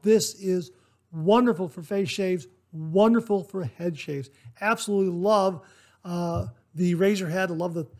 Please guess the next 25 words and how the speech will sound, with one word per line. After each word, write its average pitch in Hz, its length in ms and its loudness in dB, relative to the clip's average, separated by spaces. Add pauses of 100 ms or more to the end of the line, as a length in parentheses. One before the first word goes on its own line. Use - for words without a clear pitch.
(240)
the 160 80 -6
sculpting 185 760 -2
on 170 80 -8
the 160 80 -8
top - 380 -12
cap 156 380 -10
there. 160 280 -8 (160)
Again, 202 600 2
end 262 260 0
tabs 233 400 0
of 196 140 -10
the 208 80 0
blade 196 480 0
are 180 120 -12
enclosed 175 520 -6
in 160 80 -6
the 156 80 -6
razor 147 320 -4
head. 131 180 -10 (320)
Absolutely 208 440 2
wonderful. 175 360 -4
So 165 180 -6
those 285 280 4
are 220 60 2
three, 254 520 -2